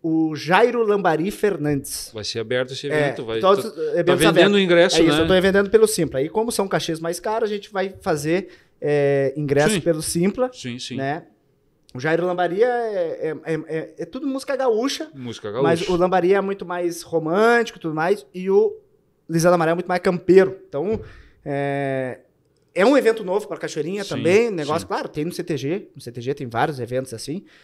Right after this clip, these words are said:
Speaker 1: mas, é, em local um pouco mais reservado, né, pouca gente, não vai
Speaker 2: Sim.
Speaker 1: tá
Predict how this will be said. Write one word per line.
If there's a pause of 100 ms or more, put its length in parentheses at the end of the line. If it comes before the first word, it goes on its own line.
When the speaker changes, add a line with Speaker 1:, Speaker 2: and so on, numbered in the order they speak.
(200)
Speaker 1:
mas,
é,
em
local
um
pouco
mais
reservado,
né,
pouca
gente,
não
vai
Speaker 2:
Sim.
Speaker 1:
tá